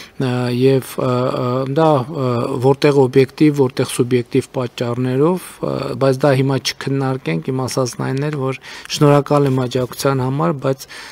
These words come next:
նաև, ը, ը, չափազանցնել պետք չի։ Ձեր հարցի պատասխանը իրականում տրված է, և ձեր հարցը ևս մեկ անգամ ինձ համոզում է, որ մենք մեր ծրագրերը չենք կարողանում տեղ հասցնել և իրազեկել պատշաճ մակարդակով։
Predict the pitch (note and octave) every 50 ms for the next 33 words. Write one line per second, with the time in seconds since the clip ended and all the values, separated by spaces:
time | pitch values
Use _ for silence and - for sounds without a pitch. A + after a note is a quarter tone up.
0 | - - - - C3+ C3+ D3 D3+ D3 - - C#3+ C3 B2 A#2+ A#2+ B2 C3 B2+ B2+
1 | B2+ B2+ B2+ B2+ - - - B2 A2+ - - B2+ B2+ C3 C3 C3 - - - D3
2 | C#3 B2+ - - - A#2+ - - - - - - D#3 E3+ F#3 G3 - - - -
3 | - - - - - - - F3 F3 B2 D3+ E3 D#3+ - - - G#3 G#3+ G#3 G3
4 | - - C#3+ - - D3 D3 - D#3 D3 - - G3 A3 G#3+ F#3+ D3+ C3 C3+ C#3
5 | C3+ - C#3 C#3+ D3+ E3+ F3 E3 - D3+ C#3 C3 C#3 C#3 C3+ - E3 F3 E3+ D#3+
6 | C#3+ C3 C#3 C#3 A#2 G2+ D3 D3+ - - - E3+ E3+ - - - - - - -
7 | - D3 D#3+ F3 D#3+ C#3+ D3+ D3+ D3+ D3 - D3+ C#3+ C3+ - - D#3 D#3 D3+ D3
8 | C3+ A#2 C3 C#3 C#3+ C#3+ C#3+ C3+ B2+ C#3 D#3+ E3+ F3 F3+ E3+ D3+ C#3+ C#3 C3+ C#3
9 | D3 D#3+ E3 D3+ C#3+ D3 D#3+ D3+ - - D3+ C3+ C3+ C3+ C3 C#3 C#3 D3+ D#3 D#3+
10 | E3 E3 D#3 - - - E3+ F3 - - - C#3+ C#3 C3 B2 C3+ C3+ C#3 C#3+ D#3
11 | E3 E3 - - D#3 C#3+ - - C3+ C3 - - - - - D#3 D#3 D#3+ D#3+ D3
12 | C#3+ D3 D#3 D#3+ F3 - D#3+ C3+ C3 C3 B2+ A#2+ B2+ A#2+ - - D3 D#3 - -
13 | C#3 B2+ - - - D3 C#3 C3+ C3+ C3 B2+ - - A#2+ A2+ A#2 A#2 A#2 A2 -
14 | - A2+ - _ _ - -